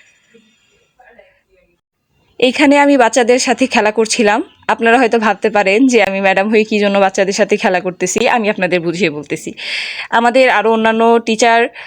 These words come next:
বা ম্যাডাম স্যার যারা ছিল, তাদেরকে অন্যান্য কাজে অ্যাসাইন করা হয়েছিল। অ্যাসাইন বলতে তাদের দিয়ে দেওয়া হয়েছিল, সবার কাজ ভাগ করা ছিল।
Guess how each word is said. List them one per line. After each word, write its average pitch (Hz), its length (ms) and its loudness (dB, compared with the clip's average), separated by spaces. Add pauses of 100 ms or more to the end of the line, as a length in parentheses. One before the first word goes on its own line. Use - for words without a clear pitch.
(240)
বা 202 220 2
ম্যাডাম 202 360 2
স্যার 233 220 2
যারা 226 260 2
ছিল, 226 460 2
তাদেরকে 214 680 2
অন্যান্য 233 380 2
কাজে 196 300 0
অ্যাসাইন 226 320 0
করা 240 220 2
হয়েছিল। 214 480 0
অ্যাসাইন 220 420 -2
বলতে 208 280 0
তাদের 190 420 0
দিয়ে 220 180 2
দেওয়া 233 200 4
হয়েছিল, 190 440 0
সবার 208 260 0
কাজ 214 200 -2
ভাগ 208 200 -2
করা 185 180 2
ছিল। 190 300 -4